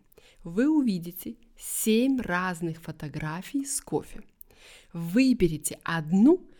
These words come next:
и укажите цифру в комментариях.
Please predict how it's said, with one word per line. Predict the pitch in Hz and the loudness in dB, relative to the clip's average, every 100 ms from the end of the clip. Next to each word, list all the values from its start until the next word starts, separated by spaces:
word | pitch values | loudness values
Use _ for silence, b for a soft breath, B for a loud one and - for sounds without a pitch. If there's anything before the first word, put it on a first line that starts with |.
| b b - | b b -4
и | 311 | -4
укажите | - 262 247 202 185 240 254 - | -2 -6 -2 -2 0 0 -2 -6
цифру | 156 - - 320 381 - 196 b b - | -6 -2 4 4 2 -4 -10 b b -20
в | - | 0
комментариях. | 254 302 302 277 185 - - - | 4 6 4 2 -2 -6 -14 -20